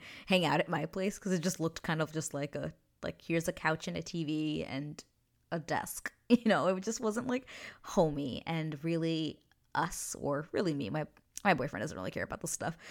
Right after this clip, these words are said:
It's me. But, um, yeah, that's what I did this weekend. And it turned out, like, freaking awesome. I'm really excited to see, um, what else I can come up with and how else it develops in the next couple of weeks.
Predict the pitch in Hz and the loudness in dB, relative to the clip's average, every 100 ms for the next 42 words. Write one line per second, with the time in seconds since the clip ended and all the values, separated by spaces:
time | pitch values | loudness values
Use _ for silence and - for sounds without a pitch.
0 | - - 196 160 - 165 - - - - | -6 -4 -4 -4 -4 -6 -10 -14 -10 0
1 | 175 - - - - - 170 170 170 165 | 2 4 0 -4 -10 -4 -2 0 0 -2
2 | - - 175 339 240 190 - - 330 277 | -6 -6 -2 0 4 4 4 2 4 2
3 | 220 285 - 170 170 165 - 202 175 - | 2 2 0 2 2 2 2 0 0 -4
4 | - 202 277 330 403 427 480 480 _ _ | -4 0 2 2 2 2 0 -2 _ _
5 | - 175 - 190 180 - - - 185 196 | -10 -4 2 2 2 2 2 2 0 2
6 | 196 - 156 151 160 170 165 151 151 151 | 0 0 -2 2 2 2 0 -2 0 -2
7 | - - 160 - 151 147 147 147 - 147 | -6 -6 -4 0 0 0 0 -2 -2 -4
8 | - - 85 - - 165 95 - - 156 | -4 -6 -8 -8 -6 -2 -2 -2 -4 -4
9 | - 156 156 160 156 151 - 151 147 135 | -4 0 0 2 0 0 -4 -6 -6 -6
10 | - 151 151 - - - - 110 - - | 2 4 4 0 -4 -4 -6 -6 -8 -8
11 | 151 165 147 131 - - - 147 139 135 | -2 0 0 -2 -4 -8 -6 -2 -2 -2
12 | - - 139 139 131 135 - 135 - - | -6 -6 -6 -4 -4 -6 -6 -8 -8 -10